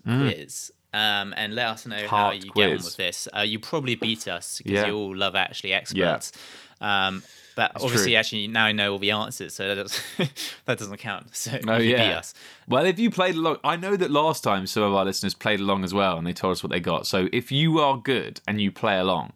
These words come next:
Speaker 1: then, yeah, you let us know what you got. Um, otherwise, Merry Christmas to you as well. Merry Christmas to you, Oscar.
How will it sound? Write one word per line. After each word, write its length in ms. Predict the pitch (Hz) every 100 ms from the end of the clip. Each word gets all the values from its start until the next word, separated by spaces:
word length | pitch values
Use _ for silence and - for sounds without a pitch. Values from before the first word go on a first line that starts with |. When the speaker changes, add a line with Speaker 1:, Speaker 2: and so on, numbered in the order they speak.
| _
Speaker 1:
then, 320 | - 87 78 78 _ _ _ _
yeah, 260 | - 85 - -
you 140 | 95
let 160 | 98 87
us 140 | 80
know 240 | 98 85 65 - - -
what 200 | 95 85
you 80 | 87
got. 400 | 90 104 90 - - - - -
Um, 460 | 113 117 113 117 - _ -
otherwise, 600 | 143 156 87 92 131 - _ _ _ _
Merry 540 | 113 117 180 202 214 -
Christmas 840 | - - 190 208 214 147 - - _ _ _ _ _ -
to 100 | 120
you 160 | 113 110
as 140 | 110
well. 260 | 143 175 110
Merry 300 | 107 139 151
Christmas 400 | - 151 143 127
to 140 | - 123
you, 280 | 135 139
Oscar. 500 | - 92 - 80 90